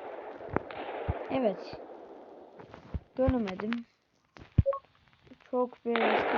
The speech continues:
göremedim. Ama şimdi gördüm. Gerçekten süper bir etki. Şu an denizin içinden geçeceğiz.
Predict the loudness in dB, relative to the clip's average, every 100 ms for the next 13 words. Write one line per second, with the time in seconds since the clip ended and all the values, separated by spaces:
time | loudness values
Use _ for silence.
0 | 4 8 10 10 10 12 12 12 12 10
1 | 6 2 0 -4 -4 -2 2 4 6 6
2 | 8 8 10 10 10 0 -6 -10 -14 _
3 | -20 -20 _ _ 4 4 4 0 -2 4
4 | 4 6 2 0 -4 -6 -8 -2 4 4
5 | 2 _ _ _ _ _ -20 -20 -8 2
6 | 6 8 8 6 6 6 8 6 4 -2
7 | -2 0 2 2 2 2 -2 -6 -8 -6
8 | -6